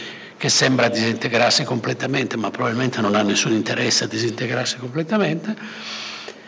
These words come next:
e credo che dovremo continuare a seguire questi temi con molto interesse, perché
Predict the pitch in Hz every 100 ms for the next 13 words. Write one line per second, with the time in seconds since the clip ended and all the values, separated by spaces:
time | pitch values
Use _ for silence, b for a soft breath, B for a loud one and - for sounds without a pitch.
0 | B B - - - 147 143 143 - 131
1 | 113 127 147 - 131 120 123 117 117 143
2 | - 117 107 117 135 120 110 - 113 113
3 | 104 117 110 - 127 107 110 107 - 120
4 | 185 196 180 - 208 151 123 - 135